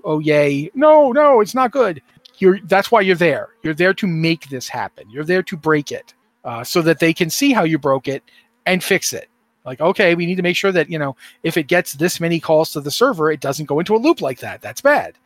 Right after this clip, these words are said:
Uh, that sort of thing. So, yeah, but, but that is definitely happening,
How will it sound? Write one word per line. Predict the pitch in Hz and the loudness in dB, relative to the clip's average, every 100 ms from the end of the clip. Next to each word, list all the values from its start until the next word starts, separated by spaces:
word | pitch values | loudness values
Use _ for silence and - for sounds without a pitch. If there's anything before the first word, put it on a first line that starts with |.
| _ _ - | _ _ -12
Uh, | 123 | -4
that | 117 151 | 0 -2
sort | 135 104 | -4 -14
of | |
thing. | - _ _ | -20 _ _
So, | - 147 | -12 -8
yeah, | 135 101 - | -6 -8 -8
but, | 156 - | -10 -2
but | 175 214 | 0 2
that | 240 | 2
is | 233 170 | 0 2
definitely | 208 208 202 | 0 0 -4
happening, | 175 170 175 170 170 | -2 -2 -2 -6 -6